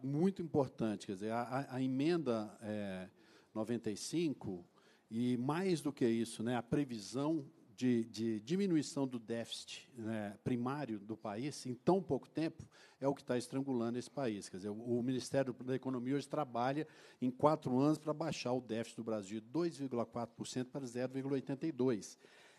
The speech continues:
É impossível você fazer uma coisa dessa sem, é, levar à paralisação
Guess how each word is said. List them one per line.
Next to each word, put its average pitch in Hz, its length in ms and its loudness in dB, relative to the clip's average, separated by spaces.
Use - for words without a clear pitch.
É 139 140 2
impossível 165 800 2
você 117 560 0
fazer 120 280 0
uma 117 200 0
coisa 117 340 -4
dessa 139 560 0
sem, 156 520 2
é, 123 320 0
levar 123 420 0
à 135 40 0
paralisação 151 960 -2